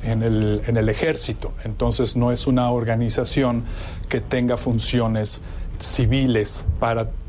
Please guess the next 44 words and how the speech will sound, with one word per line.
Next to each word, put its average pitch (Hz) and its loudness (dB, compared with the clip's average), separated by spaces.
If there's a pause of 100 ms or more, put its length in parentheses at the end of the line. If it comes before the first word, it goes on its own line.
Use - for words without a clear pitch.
(100)
para 120 0
atender 113 0
las 117 0
tareas 110 0
de 110 0
seguridad 101 0 (140)
pública. 113 2
Son 120 2
en 120 2
realidad 110 2
militares 120 0
o 113 -2
exmilitares 120 0 (300)
en 127 0
funciones 113 2
de 107 0
seguridad 104 0
pública, 127 2 (300)
lo 117 2
cual 123 0
está 113 -2
muy 120 4
documentado 120 0
que 110 0
no 107 4
es - 0
una 117 2
buena 110 0
forma 113 0
de 107 0
poder 101 2
atender 104 2
el 98 0
fenómeno. 135 0 (300)
Y 131 2
además 147 2
están 151 0
teniendo 143 -2
funciones 135 0
muy 135 4
diversas, 135 2
como 131 0
se 135 0
mencionó, 127 2